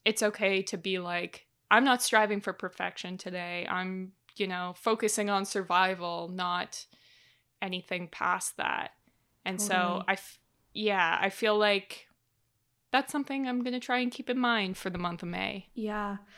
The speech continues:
Speaker 2: And it's so kinda silly, but we almost have to give ourselves permission to feel that way. Like,
Speaker 1: Yeah.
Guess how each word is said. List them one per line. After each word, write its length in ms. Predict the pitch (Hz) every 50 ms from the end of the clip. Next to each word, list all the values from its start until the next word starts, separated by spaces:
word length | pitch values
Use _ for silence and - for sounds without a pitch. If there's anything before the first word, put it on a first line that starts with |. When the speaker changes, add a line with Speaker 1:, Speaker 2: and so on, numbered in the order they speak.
| - - _ -
Speaker 2:
And 160 | 226 233 240
it's 220 | 247 240 240 -
so 640 | - - 226 220 233 240 247 254 269 277 - - - _ _ _ _ _
kinda 480 | - - 233 226 226 214 208 208 214 214 -
silly, 640 | - - - - - 214 208 214 240 247 262 285
but 260 | 269 269 220 214 - -
we 280 | 214 214 214 214 - -
almost 420 | - 208 208 214 233 247 247 247
have 240 | - 208 202 202 202
to 80 | - 202
give 320 | 190 202 190 196 196 196
ourselves 720 | 208 208 220 208 - - 202 196 196 202 202 - - - - _ _
permission 760 | - 208 208 202 190 190 190 - - 247 254 277 285 277 277
to 120 | - 240 214
feel 260 | - - 208 202 196
that 240 | 190 - - - -
way. 360 | - - - - 220 208 - - - - - - - -
Like, 420 | - 220 208 202 196 190 - - - -
Speaker 1:
Yeah. 340 | 226 226 208 185 - -